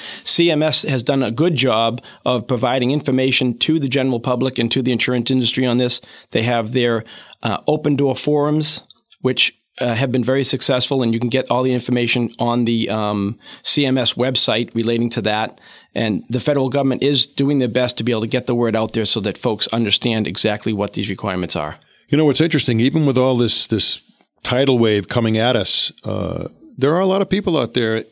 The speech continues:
Speaker 2: in our industry that really are still not quite up to speed on this. Uh, I know that I've talked to some lawyers who really don't sense what's happening. Have you found that to be true? Is it still, we, there's still a lot of people out there that are really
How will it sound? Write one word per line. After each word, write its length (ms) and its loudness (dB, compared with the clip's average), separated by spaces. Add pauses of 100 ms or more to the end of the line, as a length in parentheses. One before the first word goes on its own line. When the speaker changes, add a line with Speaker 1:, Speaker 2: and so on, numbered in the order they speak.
Speaker 2:
in 160 0
our 200 2
industry 540 0
that 220 -2
really 320 0
are 180 -2 (220)
still 280 0
not 220 0
quite 240 0
up 100 -4
to 80 -2
speed 300 0
on 140 -2
this. 280 0
Uh, 300 0 (220)
I 100 -2
know 240 0
that 100 0
I've 300 -2
talked 240 -4
to 60 -4
some 160 0
lawyers 380 0
who 100 0
really 220 0
don't 240 -4
sense 420 0
what's 160 -4
happening. 420 -4 (300)
Have 160 -4
you 100 0
found 400 0
that 140 0
to 60 -2
be 120 -2
true? 320 0
Is 120 0
it 100 -2
still, 320 0
we, 160 0
there's 180 0
still 160 0
a 80 2
lot 160 0
of 60 -6
people 260 -2
out 80 -2
there 160 -2
that 100 -2
are 60 0
really 340 0